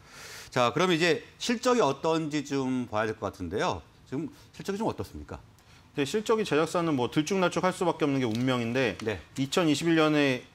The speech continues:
Speaker 2: 이천이십일 년 예상치가 지금 플러스로 나오네요. 지금 구월 달과 십이월 달, 그러니까 삼, 사 분기에 영업이익 흑자로 돌아서는 걸로 지금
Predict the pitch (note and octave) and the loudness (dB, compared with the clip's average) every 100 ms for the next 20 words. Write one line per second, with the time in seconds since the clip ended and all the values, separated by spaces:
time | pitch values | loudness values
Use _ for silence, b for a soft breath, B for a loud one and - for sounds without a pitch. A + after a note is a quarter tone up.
0 | - A#2+ - C#3+ C#3 C3+ A#2 D#3 C#3+ A2+ | -10 -8 -2 -2 -2 -4 0 0 2 2
1 | A2+ D3 C#3 A#2+ G#2+ G#2+ G#2 A2+ G2+ G#2 | 2 0 -2 -2 2 2 0 -2 0 0
2 | G2+ F2+ - _ _ - F#3+ G#3 - D#3+ | -2 -8 -16 _ _ -4 0 0 2 2
3 | G2+ G2+ G2 F2 B2+ - B B B D#3+ | 2 2 -2 -6 -10 -18 B B B 0
4 | G3 E3 - C#3+ G#3+ A#3+ A#3+ A3+ G#3 G3+ | 0 0 -2 4 6 6 4 4 6 4
5 | F#3+ F#3+ F#3 - - - A3 A3+ G3+ D#3 | 4 4 4 0 -6 -6 -2 2 4 4
6 | - G2 E2+ F2+ - C#3+ C3+ - A#3 B3 | 2 -2 -2 -6 -12 -6 -4 -2 0 2
7 | A#3+ G#3 G3 E3+ D#3 C3+ C3+ A2+ G2+ B2 | 2 2 -2 0 2 4 2 2 2 2
8 | D#3+ D#3 C#3+ F#3+ - G#3 E3+ B2 B2 B2 | 2 2 0 -2 0 0 2 2 0 0
9 | A#2 G#2+ G2 G2+ | -2 -4 -4 -6